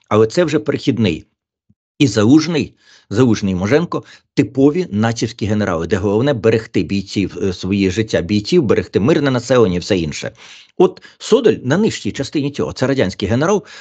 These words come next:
але він виконував накази. Той, хто віддавав накази погубити, не рахуватися з втратами, і той, хто призначав, після найстрашніші втрати були на лівому березі. От той, хто його після того призначив командувачем оос і вважав, що це добре, що за це треба його нагородити, за ті втрати,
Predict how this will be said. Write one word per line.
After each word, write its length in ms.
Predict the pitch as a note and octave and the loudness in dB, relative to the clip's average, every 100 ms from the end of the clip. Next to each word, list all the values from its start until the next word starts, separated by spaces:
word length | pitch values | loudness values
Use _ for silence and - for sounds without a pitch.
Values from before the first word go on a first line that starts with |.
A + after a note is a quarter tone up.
| - | -8
але 200 | - G#2+ | 2 4
він 180 | A#2 F3+ | 4 2
виконував 400 | B2 A#2+ C3 A#2+ | -2 -4 -2 -2
накази. 420 | A2+ G#2+ D2+ - - | -2 -4 -6 -8 0
Той, 120 | D#3 | 2
хто 200 | - - | 2 0
віддавав 360 | A2+ G#2+ A2 G#2 | -2 0 2 2
накази 480 | G#2+ A2 F2+ - - - _ | -2 -2 -4 -6 -12 -16 _
погубити, 560 | - C3 C#3+ G#2+ F#2+ F2 | 0 2 2 2 0 0
не 120 | A2 | 0
рахуватися 480 | C3 B2+ G#2 E2 - | 0 -2 -2 -4 -8
з 60 | - | -6
втратами, 500 | - F3+ C#3+ D2+ B1+ _ _ | -4 -2 -4 -6 -10 _ _
і 80 | B2+ | -2
той, 180 | A#2 F#3 | 2 2
хто 200 | - A2+ | 2 -2
призначав, 560 | C3 A#2 D3 - - | 0 -2 -2 -4 -4
після 240 | B2+ - B2+ | -6 -4 -2
найстрашніші 560 | B2 - - G3+ - | -2 -4 -2 -4 -4
втрати 320 | G#2+ F#3 A3 | -2 -2 0
були 240 | A#2 C3 A#2+ | 0 2 2
на 120 | G#2 | 2
лівому 360 | A2+ F3 D3+ B2 | 2 2 0 0
березі. 520 | A2 A2 F2 D#2 - - - - _ | 2 2 0 -4 -16 -20 -20 -20 _
От 220 | D3+ D3 - | 0 0 0
той, 160 | G3+ | 0
хто 180 | F3 - | 2 0
його 140 | G2 A2+ | -2 -2
після 280 | G#2 - | -4 -6
того 280 | C#3+ D#3+ G2+ | -6 -4 -6
призначив 720 | - D3 A2+ D3 D3+ - D2+ - - - | 0 0 0 -2 -4 -4 -8 -10 -20 -4
командувачем 640 | B2 C#3+ A#2+ G#2+ G#2+ G#2 | 0 0 2 0 0 0
оос 440 | G2+ C#3+ G#3 A3 - _ | 4 4 4 2 -8 _
і 80 | C3 | -2
вважав, 480 | B2 B2 C#3 D#3+ D3+ | 0 2 0 0 -2
що 120 | - | -4
це 220 | A2 C3+ | -6 -4
добре, 420 | G#2 C#3+ - - - | -2 2 2 2 -6
що 160 | - | -4
за 100 | A#2+ | -4
це 140 | - D#3+ | -2 -2
треба 300 | D#3 C3 A#2 | -2 0 0
його 200 | G2 G#2+ | 0 0
нагородити, 580 | F#2 G2+ A2 F#3+ A3 | 0 0 2 2 2
за 140 | - G#2+ | -2 -2
ті 160 | - | -2
втрати, 480 | C#3 - G2+ - - | -4 -2 -2 -4 -10